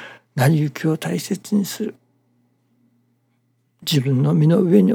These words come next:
起きてきた、来ている事柄、来る事柄、これが神様のお働きだ、神様のお心の現れだとして、それを大切にいただいていく。そこに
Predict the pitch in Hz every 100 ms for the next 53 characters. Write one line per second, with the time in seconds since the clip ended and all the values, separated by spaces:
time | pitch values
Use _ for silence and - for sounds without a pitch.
0 | 214 208 196 - - - _ _ _ _
1 | - - - 202 214 202 - - - -
2 | - _ _ - 294 - - - - -
3 | 302 - _ - 208 226 208 - - -
4 | _ _ - 220 208 180 175 175 190 165
5 | 220 - 233 214 - - _ _ _ -
6 | - 185 - 160 170 190 180 240 208 226
7 | 214 214 226 - 226 247 262 240 202 -
8 | _ _ _ _ _ - 208 - - 202
9 | 208 208 214 208 226 208 220 214 220 214
10 | - _ _ _ _ _ _ _ _ 143
11 | - 156 151 196 - 220 - - _ _
12 | _ - - 151 165